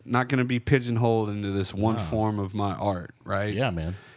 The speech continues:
Speaker 2: He's like
Speaker 1: And
Speaker 2: a true artist.
Speaker 1: You gotta re-, you gotta respect that, right?
Speaker 2: Michelangelo didn't just paint.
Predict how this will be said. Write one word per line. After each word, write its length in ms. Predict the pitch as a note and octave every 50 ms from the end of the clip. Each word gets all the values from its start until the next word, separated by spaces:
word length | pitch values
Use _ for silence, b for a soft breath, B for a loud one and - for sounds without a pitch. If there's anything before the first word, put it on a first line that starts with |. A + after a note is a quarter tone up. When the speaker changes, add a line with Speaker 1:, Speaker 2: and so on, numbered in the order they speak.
| B B
Speaker 2:
He's 160 | G2+ G#2 G#2
like 120 | A2 A2
Speaker 1:
And 80 | A2 G2
Speaker 2:
a 40 | G2
true 440 | - - - - A2+ A2 G#2+ G2+ F2+
artist. 500 | E2+ F2 E2+ E2 D#2+ E2 - - - - _ -
Speaker 1:
You 100 | C3 C3+
gotta 200 | D#3 E3+ E3+ D#3+
re-, 180 | D3+ D3 C3 -
you 120 | - C#3+
gotta 160 | E3+ F#3+ F3 E3
respect 540 | D3+ B2+ A2+ - - - B2+ B2+ - -
that, 280 | - F#2+ F2+ - - -
right? 160 | - G2+ G#2
Speaker 2:
Michelangelo 680 | G#2+ G2+ G#2+ G#2 A2+ G#2+ G#2 A2+ A2+ G#2 G2+ G2 G2 F#2+
didn't 260 | F2 F#2+ F2+ F#2 G2
just 240 | F2 F2+ F2 - -
paint. 340 | - - F#2 G2 G2 F#2 -